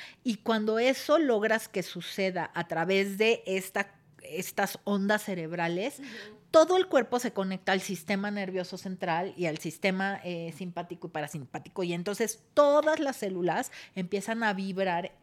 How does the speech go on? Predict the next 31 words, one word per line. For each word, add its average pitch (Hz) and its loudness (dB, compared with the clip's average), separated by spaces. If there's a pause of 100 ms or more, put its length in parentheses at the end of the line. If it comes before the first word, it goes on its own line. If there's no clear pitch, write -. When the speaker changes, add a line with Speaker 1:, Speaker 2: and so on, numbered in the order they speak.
Speaker 1:
en 170 -8
armonía 160 -4
y 180 -6
en 156 -10
coherencia. 156 -6 (280)
Y 240 -2
cuando 226 4
esto 220 -2
pasa, 220 -4 (200)
Speaker 2:
Sí. 185 0
Speaker 1:
pues 190 4
sana 226 6
el 190 0
Speaker 2:
Sana 196 6
el 180 2
Speaker 1:
cuerpo 180 2
Speaker 2:
cuerpo. 156 -6
Speaker 1:
automáticamente. 180 -2
Entonces, 196 0
por 214 4
eso 226 4
hay 202 2 (340)
tantas 202 4
remisiones 185 0
automa-, 156 -6 (120)
este, 196 4
Speaker 2:
Eh, 202 6
Speaker 1:
espontáneas 196 6
Speaker 2:
espontáneas. - -18 (140)
Ajá. 175 -6
Speaker 1:
de 180 4